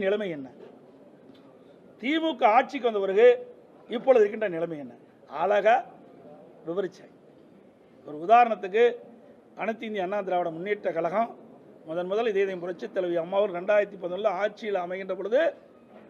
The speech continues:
ஒரு லட்சத்தி பதினாலாயிரம் கோடி கடன், பத்தாண்டு காலம் நாங்க ஆட்சி செஞ்சோம்.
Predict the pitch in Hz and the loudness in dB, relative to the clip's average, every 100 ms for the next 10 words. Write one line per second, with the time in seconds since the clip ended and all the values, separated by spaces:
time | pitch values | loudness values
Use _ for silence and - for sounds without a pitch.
0 | - 185 214 208 180 226 214 170 180 170 | -10 -4 -4 -4 -6 -12 -8 -6 -2 0
1 | 160 147 170 180 147 127 - - - - | -2 -4 -10 -12 -16 -20 -20 -20 -20 -20
2 | - - - - - - 170 175 - 185 | -20 -20 -20 -20 -20 -6 -4 -2 -2 -2
3 | 160 151 196 185 - - - - - - | -2 0 0 0 -6 -20 -20 -20 -20 -20
4 | - - - - - 156 165 160 180 - | -20 -20 -20 -20 -16 -8 -4 -2 -4 -8
5 | 143 127 | -14 -16